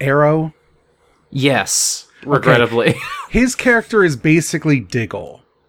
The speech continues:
Speaker 1: He's, he's the
Speaker 2: Okay.
Speaker 1: white John Diggle.
Speaker 2: That's not how I think of Gordon, but,
Speaker 1: No.
Speaker 2: like, fine.
Speaker 1: <laughs> No, but you understand what I
Speaker 2: Whatever.
Speaker 1: mean. It's like he's the good cop, and he's willing to, like,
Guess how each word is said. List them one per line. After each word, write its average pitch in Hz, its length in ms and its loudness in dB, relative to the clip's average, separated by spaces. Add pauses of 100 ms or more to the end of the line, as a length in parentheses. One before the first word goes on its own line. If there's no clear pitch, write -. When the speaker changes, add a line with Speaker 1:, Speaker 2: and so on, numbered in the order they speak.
(420)
Speaker 1:
He's, 208 360 -2
he's 175 280 2
the - 100 2
Speaker 2:
Okay. 120 120 2
Speaker 1:
white 165 220 0
John 151 300 2
Diggle. 113 540 -4 (560)
Speaker 2:
That's - 640 0
not 165 400 4
how 139 220 2
I 123 80 0
think 127 220 -2
of 113 160 -2
Gordon, 104 500 2
but, - 120 4
Speaker 1:
No. 220 120 6
Speaker 2:
like, 202 360 4
fine. 127 640 4
Speaker 1:
<laughs> - 280 -8
No, 196 200 6
but 196 120 4
you 214 120 2
understand 233 300 6
what 220 60 6
I - 0 -
Speaker 2:
Whatever. 196 180 4
Speaker 1:
mean. 196 120 2
It's 185 120 0
like 170 120 2
he's 175 180 0
the 165 80 0
good 156 240 0
cop, 170 200 2
and 160 80 -2
he's 135 120 0
willing 143 260 4
to, 135 100 -2
like, 127 320 0